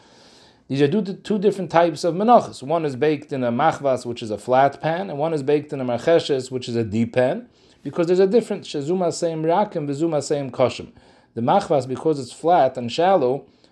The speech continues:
so mamele, the oil, when it, when it cooks, the oil gets burnt,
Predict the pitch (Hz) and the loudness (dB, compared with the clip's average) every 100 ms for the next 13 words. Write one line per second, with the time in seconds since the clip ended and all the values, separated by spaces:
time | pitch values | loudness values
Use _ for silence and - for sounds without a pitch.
0 | _ - 135 135 160 180 147 127 127 175 | _ -12 -8 0 4 4 4 0 2 4
1 | 190 147 143 - _ _ _ _ _ _ | 6 6 2 -6 _ _ _ _ _ _
2 | _ _ - 110 117 107 - 123 127 107 | _ _ -10 -6 -4 -4 -6 -4 -4 -4
3 | - 208 - 143 165 160 143 139 120 117 | -2 -2 0 0 4 4 4 0 0 2
4 | 110 151 | 2 0